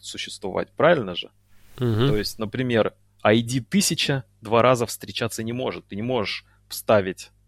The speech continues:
Speaker 1: в табличку два раза key со значением тысяча. У тебя будет constraint violation, э, ошибка.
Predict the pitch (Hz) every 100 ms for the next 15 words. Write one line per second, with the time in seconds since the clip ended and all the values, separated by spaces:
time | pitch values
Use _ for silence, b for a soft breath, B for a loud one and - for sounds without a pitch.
0 | _ 95 92 92 92 87 87 95 101 -
1 | _ _ _ - 92 113 196 - 92 92
2 | 113 117 117 98 90 90 B B B B
3 | - 151 190 208 _ _ _ _ _ -
4 | 107 104 104 131 113 104 113 104 - -
5 | _ - - 147 185 127 139 123 - 107
6 | 104 131 127 107 98 95 101 98 - -
7 | _ _ _ _ _ _ _ _ _ 98
8 | 92 92 90 - 110 - - -